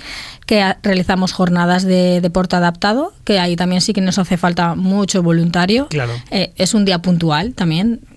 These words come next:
Speaker 1: es un día y ya está,
Speaker 2: Sí.
Speaker 1: ¿vale? O sea que buscamos un poco
Speaker 2: Es una actividad más
Speaker 1: voluntariado.
Speaker 2: esporádica.
Speaker 1: Sí, pero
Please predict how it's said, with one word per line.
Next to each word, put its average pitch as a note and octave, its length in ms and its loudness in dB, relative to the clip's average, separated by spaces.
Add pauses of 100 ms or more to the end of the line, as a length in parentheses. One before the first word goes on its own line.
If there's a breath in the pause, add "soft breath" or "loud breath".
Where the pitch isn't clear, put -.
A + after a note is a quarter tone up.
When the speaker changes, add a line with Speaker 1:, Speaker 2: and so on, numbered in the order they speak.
(100)
Speaker 1:
es - 180 -4
un F3 140 2
día F3 300 0
y F3 160 0
ya D3+ 80 0
está, D#3 320 -4
Speaker 2:
Sí. E3 100 -2
Speaker 1:
¿vale? F3 260 0
O B3+ 60 2
sea E3+ 240 -2
que E3 320 0 (140)
buscamos F3+ 420 0
un G#3 100 2
poco A3+ 500 2 (160 loud breath)
Speaker 2:
Es - 60 -10
una F3 100 -2
actividad - 20 -4
más C#3+ 100 0
Speaker 1:
voluntariado. E3 680 2
Speaker 2:
esporádica. C3+ 360 -2
Speaker 1:
Sí, G3 360 -2 (120)
pero G3 380 0